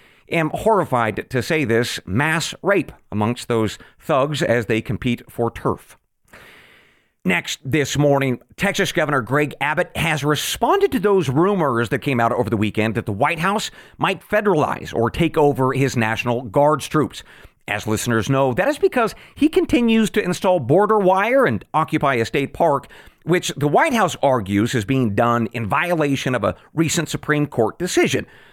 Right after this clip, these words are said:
Well, Governor Abbott disagrees with the White House, and as for those rumors about him losing his guardsmen to a Biden takeover,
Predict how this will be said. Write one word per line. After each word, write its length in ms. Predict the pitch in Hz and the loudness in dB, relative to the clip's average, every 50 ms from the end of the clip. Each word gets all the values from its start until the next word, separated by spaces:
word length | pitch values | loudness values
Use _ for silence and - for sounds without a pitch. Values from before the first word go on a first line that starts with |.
| _ _ _ _ _ _ _ _ | _ _ _ _ _ _ _ _
Well, 180 | - 247 285 277 | 0 2 2 2
Governor 260 | 240 247 214 208 202 - | 2 0 0 0 0 0
Abbott 380 | 170 185 185 165 180 160 135 127 | -2 -2 0 0 -2 -2 -2 0
disagrees 760 | 190 190 - - 185 147 131 151 180 180 165 151 151 151 - | 0 0 0 0 -2 0 0 2 2 4 4 2 0 0 0
with 120 | 123 139 131 | -2 -2 0
the 80 | 123 | 2
White 200 | 135 127 131 113 | 2 2 2 0
House, 360 | 107 127 120 135 156 - - - - - - | 0 0 2 0 0 -2 -6 -12 -14 -6 -2
and 280 | 131 139 139 131 110 - _ - | 0 0 0 0 -2 -6 _ -6
as 220 | - 113 143 147 - | -4 -2 -2 -2 0
for 180 | - 151 139 | 0 0 2
those 200 | 131 135 135 123 | 2 2 2 2
rumors 520 | 135 135 156 170 185 220 269 302 320 240 180 | 2 4 4 4 4 2 2 2 0 0 0
about 220 | 135 147 143 - | 0 0 0 0
him 140 | 143 139 127 | 0 0 2
losing 420 | 123 127 143 160 156 135 151 135 | 2 4 4 4 2 2 2 2
his 180 | 131 127 113 - - - - _ - | 2 0 -2 -4 -8 -18 -18 _ -2
guardsmen 480 | 147 143 151 156 127 147 139 151 160 | 0 2 2 2 2 0 0 0 0
to 140 | - 127 120 | 0 0 0
a 60 | 110 | 0
Biden 440 | 98 90 90 131 135 147 135 135 123 | 0 -2 -2 0 0 0 0 0 0
takeover, 520 | - 147 147 143 170 175 196 208 269 277 | 2 2 0 2 2 2 2 2 0 0